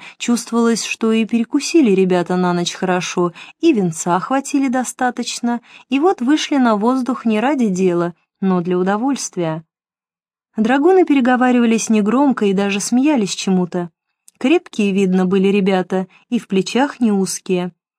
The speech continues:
Один из них вдруг повернулся к конюшне и, увидев Румянцева, крикнул: «Эй, конюх,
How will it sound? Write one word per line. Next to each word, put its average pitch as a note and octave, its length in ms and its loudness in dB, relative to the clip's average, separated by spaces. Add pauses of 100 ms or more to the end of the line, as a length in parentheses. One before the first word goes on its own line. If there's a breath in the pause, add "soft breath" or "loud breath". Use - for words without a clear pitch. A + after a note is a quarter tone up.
(280)
Один G#3 320 2
из G#3 180 2
них G#3 240 2
вдруг G3+ 320 0
повернулся A3 580 0
к - 40 -16
конюшне G3 580 -2
и, A#3 200 -4
увидев A#3 420 0
Румянцева, B3+ 520 0
крикнул: F#3+ 580 -4 (920)
«Эй, C#4+ 200 2
конюх, B3+ 600 0